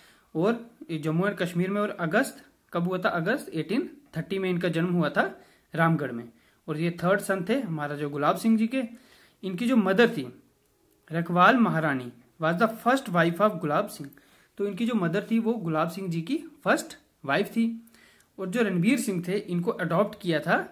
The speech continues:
राजा सुचेत सिंह। जो राजा सुचेत सिंह थे उन्होंने रणबीर सिंह को अडॉप्ट किया था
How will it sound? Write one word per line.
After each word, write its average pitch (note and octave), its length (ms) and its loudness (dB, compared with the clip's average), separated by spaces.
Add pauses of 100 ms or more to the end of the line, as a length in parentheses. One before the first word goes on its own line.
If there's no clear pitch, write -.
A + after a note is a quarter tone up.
(420)
राजा D#3 380 2 (200)
सुचेत G#3 400 0
सिंह। A#2 240 -6 (1200)
जो F#3+ 80 -2
राजा E3+ 240 2
सुचेत F3 420 0
सिंह A3 240 -2
थे A3+ 80 4
उन्होंने F#3+ 360 0 (580)
रणबीर E3 300 2
सिंह G#3 200 -4
को G#3+ 80 0
अडॉप्ट E3+ 440 -2
किया D#3+ 180 0
था G3+ 140 2